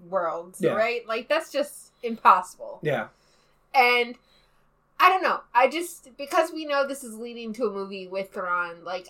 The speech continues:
Speaker 1: I think Thrawn has to make it back, right?
Speaker 2: Right.
Speaker 1: Like, so let's assume Thrawn is one of the few people that have to make it back. So one of our good guys has to die.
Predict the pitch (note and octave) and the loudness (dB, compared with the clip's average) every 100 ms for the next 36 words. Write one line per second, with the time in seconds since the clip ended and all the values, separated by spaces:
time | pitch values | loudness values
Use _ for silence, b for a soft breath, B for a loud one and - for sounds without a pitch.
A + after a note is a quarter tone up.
0 | G3 G#3+ G#3 G#3+ G3+ - G#3+ G3 F#3+ F#3 | -8 -8 -6 -8 -8 -4 4 8 8 6
1 | E3+ - _ _ _ _ _ _ _ - | -2 -18 _ _ _ _ _ _ _ -18
2 | - F4+ F#4+ - A3+ G3+ F3+ F3 C#3+ D#3+ | -10 -4 -4 -4 -10 -10 -10 -10 -10 -6
3 | - - A#3+ A#3 C4 C4 A#3+ A3+ G#3+ G#3+ | -8 -8 -8 0 2 2 0 -2 -2 -6
4 | - C4 B3+ B3 B3 C#4 D#4+ F#4 F4+ F#4 | -4 0 2 2 2 2 0 -2 -8 -6
5 | D#4 D#4 D4 C#4+ C4 B3+ C4 C4 B3+ C4+ | -4 6 10 10 6 -4 -4 -4 -6 -12
6 | C4 B3+ A#3 B3 C4 G#3+ G#3+ G3+ F3+ - | -6 -2 0 -2 -4 -8 -8 -6 -6 -4
7 | - F4 G#4+ B4+ G#4 C#4 C4+ A#3+ A#3 B3 | -6 2 6 8 8 6 8 8 6 2
8 | G#3+ F#3+ F3+ D3+ | 0 -4 -4 -4